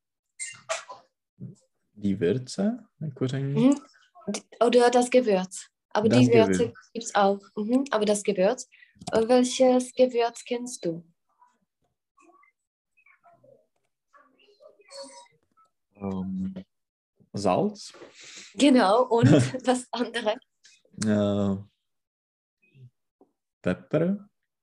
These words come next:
Speaker 2: Mhm, Pfeffer.
Speaker 1: Pfeff-, ja, Pfeffer.
Speaker 2: Mhm,
Speaker 1: Dann
Speaker 2: genau. So,
Speaker 1: Basil.
Speaker 2: und, äh,
Speaker 1: Oh,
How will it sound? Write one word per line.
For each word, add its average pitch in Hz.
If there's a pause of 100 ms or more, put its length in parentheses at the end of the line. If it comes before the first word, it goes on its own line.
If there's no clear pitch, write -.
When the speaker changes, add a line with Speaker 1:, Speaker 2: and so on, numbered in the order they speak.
Speaker 2:
Mhm, 262
Pfeffer. 185 (500)
Speaker 1:
Pfeff-, 123
ja, 110
Pfeffer. - (420)
Speaker 2:
Mhm, 247 (220)
Speaker 1:
Dann -
Speaker 2:
genau. 240 (600)
So, -
Speaker 1:
Basil. 247
Speaker 2:
und, 127
äh, 240
Speaker 1:
Oh, 104